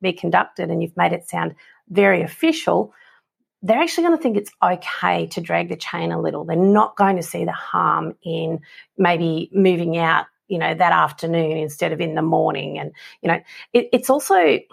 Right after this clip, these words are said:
when you make this appointment, it's part of demonstrating that you are the professional here. So you, I, I don't know that we're necessarily clear enough about this with our, our new owners. And finally, even if it's not legislated in your state,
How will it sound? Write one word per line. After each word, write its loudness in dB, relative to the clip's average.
when 4
you 4
make 2
this -4
appointment, 0
it's -10
part -2
of 0
demonstrating -2
that -4
you 2
are -2
the 0
professional -6
here. -2
So 0
you, 4
I, 0
I 4
don't 2
know 4
that 2
we're 0
necessarily -2
clear 2
enough 0
about -2
this -10
with -4
our, -2
our 0
new -4
owners. -12
And 0
finally, 2
even 2
if 0
it's -2
not 2
legislated 0
in 2
your 0
state, -2